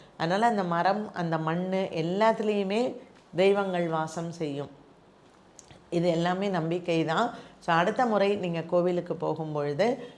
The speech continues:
ஸ்தல விருட்சங்களை கண்டிப்பாக நீங்க வணங்க வேண்டும்.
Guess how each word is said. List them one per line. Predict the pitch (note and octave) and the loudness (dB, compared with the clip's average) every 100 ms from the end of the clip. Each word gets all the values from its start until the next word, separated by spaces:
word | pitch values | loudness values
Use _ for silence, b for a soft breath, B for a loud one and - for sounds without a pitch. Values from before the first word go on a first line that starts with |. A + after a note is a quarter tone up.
| B | B
ஸ்தல | - F3 G3+ | 4 6 8
விருட்சங்களை | A#3 G#3+ F3 - E3 D#3+ F3 | 6 4 -2 -4 -2 0 -2
கண்டிப்பாக | E3+ D#3 E3 G3+ G3+ D#3 D#3 E3 | -2 -4 0 -2 0 -4 -2 -6
நீங்க | D3+ C#3+ D3+ G#3+ - B B | -6 -2 0 0 -4 B B
வணங்க | - D#3+ F3 F3+ | -2 0 0 0
வேண்டும். | E3 D#3 F3 C#4+ | -2 -4 -4 -6